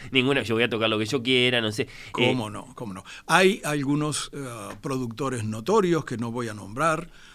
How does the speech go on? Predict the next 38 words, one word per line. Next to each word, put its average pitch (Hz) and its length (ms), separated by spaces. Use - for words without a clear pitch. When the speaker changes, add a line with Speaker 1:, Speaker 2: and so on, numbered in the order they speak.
Speaker 2:
Uno 139 240
de 127 120
ellos 123 280
es 120 160
un 127 120
señor 127 440
inglés 123 600
que 123 220
vive 127 380
en, 110 260
en 110 240
Nueva 123 260
York 110 380
y 131 100
que 208 100
es 233 100
famoso 240 460
por 196 140
tratar 131 380
de, 120 300
de 120 180
decirle 117 480
a 104 60
los 107 160
artistas, 107 680
"Beethoven 165 460
se - 140
toca 156 220
así, - 300
lo 120 140
que 113 60
usted - 120
está - 140
haciendo 175 480
no, 135 140
no 160 120
me 240 140
parece. - 500